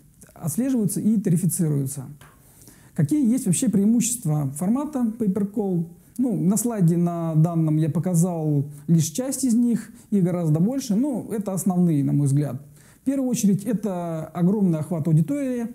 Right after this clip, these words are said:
то есть, э, веб-мастера работают абсолютно со всеми источниками, каналами и так далее, то есть пытаются привлечь клиентов а-, абсолютно отовсюду,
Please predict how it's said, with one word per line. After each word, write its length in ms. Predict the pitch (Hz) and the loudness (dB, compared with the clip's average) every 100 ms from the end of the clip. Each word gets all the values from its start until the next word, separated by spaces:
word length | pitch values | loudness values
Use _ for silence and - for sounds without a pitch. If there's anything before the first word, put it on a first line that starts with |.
| - - | -8 -4
то 140 | 202 | -2
есть, 260 | 180 - 190 | -2 -2 -2
э, 380 | 180 175 165 160 | -2 -2 -2 2
веб-мастера 460 | 170 190 202 190 | 2 2 -2 -2
работают 400 | 175 185 170 156 | 2 2 2 0
абсолютно 640 | 156 190 196 185 170 151 147 - - - - | 0 0 0 0 0 0 -4 -10 -20 -18 -6
со 140 | 180 | -2
всеми 280 | - 202 180 | 0 2 0
источниками, 580 | 165 285 277 240 202 180 | 0 -4 -2 0 2 2
каналами 580 | 185 247 269 254 226 | 0 -2 -2 0 0
и 20 | 196 | 0
так 240 | 196 175 | 2 2
далее, 340 | 175 160 147 | 2 0 -2
то 160 | 143 151 | -2 -2
есть 140 | 143 | -2
пытаются 500 | - 175 180 165 - | -2 -2 -2 -2 -2
привлечь 560 | 147 175 185 156 - - - - - - _ - | 0 2 2 0 -4 -10 -20 -20 -20 -20 _ 0
клиентов 400 | 180 196 151 143 - | 2 4 2 -2 -6
а-, 320 | - 165 160 | -10 -8 -6
абсолютно 440 | 180 151 202 180 165 | -4 -2 0 2 0
отовсюду, 580 | 170 160 294 285 254 | 0 0 0 0 -4